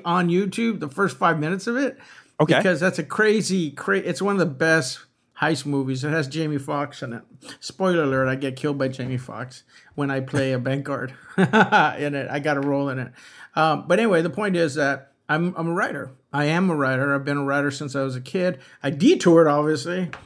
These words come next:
Speaker 1: but I came back to it when I changed my life.
Speaker 2: What took you on the path of crime? What was that first step and how did that happen?
Speaker 1: So I was born in a brutal, I was raised in a brutal home,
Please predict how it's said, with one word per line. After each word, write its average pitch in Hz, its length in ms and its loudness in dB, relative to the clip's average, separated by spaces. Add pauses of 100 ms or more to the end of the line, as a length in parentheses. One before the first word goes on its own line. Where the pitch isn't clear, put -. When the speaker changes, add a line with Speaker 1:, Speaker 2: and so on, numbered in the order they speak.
(140)
Speaker 1:
but 143 100 -2
I - 40 -2
came 170 260 -2
back 175 280 -2
to 139 120 -2
it 123 80 -4
when 139 140 -6
I 131 80 -4
changed 131 280 -8
my 123 120 -8
life. 127 360 -8 (380)
Speaker 2:
What 156 200 0
took 156 220 -4
you 135 160 0
on 117 460 -2 (300)
the 120 120 -6
path 120 420 0 (220)
of 127 180 2
crime? 110 340 -2
What 120 80 -2
was 131 100 -2
that 127 160 -2
first 127 320 -2 (300)
step - 280 -6
and 120 100 -6
how 123 100 -2
did 117 140 -4
that - 0 -
happen? 101 420 -4 (460)
Speaker 1:
So 190 220 0
I 185 40 6
was 180 120 2
born 175 380 0
in 165 100 0
a 147 60 -2
brutal, 160 400 -2
I 165 60 -2
was 131 260 -2 (100)
raised 156 320 2
in 165 80 -2
a 151 40 0
brutal 147 460 0
home, 135 520 -2